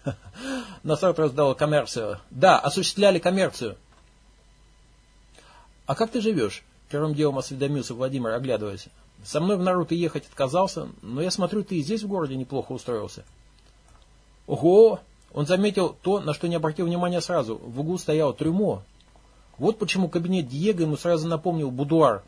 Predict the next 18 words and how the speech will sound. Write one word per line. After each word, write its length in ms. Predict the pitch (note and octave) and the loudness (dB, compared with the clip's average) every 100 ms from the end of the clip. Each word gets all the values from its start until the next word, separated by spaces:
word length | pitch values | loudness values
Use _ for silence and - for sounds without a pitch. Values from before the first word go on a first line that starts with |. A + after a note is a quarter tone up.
| - - - | -20 -16 -8
Не 80 | D3 | 0
только 300 | B3 A3+ F3 | 0 2 2
эти 240 | D#3 C#3+ | 2 0
тяжелые 500 | - D#3+ F3+ D#3+ D3+ | 0 2 4 4 4
бархатные 520 | C3+ D3+ - - C#3+ | 4 2 2 -6 -6
шторы 300 | - E3+ C3+ | -4 -2 -2
с 80 | - | -4
кистями, 440 | D#3+ - D#3+ B2+ | -10 -4 -4 -2
но 160 | B2 D#3+ | -4 -2
и 80 | E3 | -2
трюмо 400 | - D3 E3 G3 | 0 0 0 -2
с 100 | - | -2
россыпью 440 | D#3+ - D3+ D3 | -2 -2 -6 -6
флакончиков, 640 | - D3 D#3 C#3 - A#2+ - - - - | -2 -2 0 -4 -6 -10 -14 -20 -20 -14
с 80 | - | -2
лежащей 400 | D#3 F#3 F3 E3 | 0 2 0 0
на 120 | D3 | -2
нем 360 | D#3+ F3+ - | -2 -4 -8